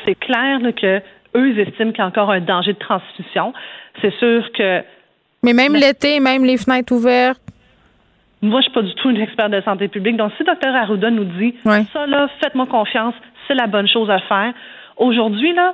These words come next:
Speaker 1: la vaccination va bien. Je sais qu'on est tous fatigués, mais moi, je préfère me ranger du côté de la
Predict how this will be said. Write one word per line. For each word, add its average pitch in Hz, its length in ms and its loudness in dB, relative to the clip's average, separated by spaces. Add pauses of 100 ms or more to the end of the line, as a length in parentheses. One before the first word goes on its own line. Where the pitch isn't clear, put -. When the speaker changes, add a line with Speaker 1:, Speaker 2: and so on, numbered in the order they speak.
Speaker 1:
la 196 120 0
vaccination 180 560 -2
va 180 200 0
bien. 185 280 -4 (320)
Je 180 100 -2 (160)
sais 269 100 0
qu'on 220 160 -2
est 180 140 -6
tous 311 180 -2 (200)
fatigués, 294 480 -4 (360)
mais 202 200 0
moi, 208 180 0
je - 60 -8
préfère 208 300 -2
me 202 100 -2
ranger 185 320 -2
du 175 140 -8
côté 202 260 -6
de 180 100 0
la 160 180 -4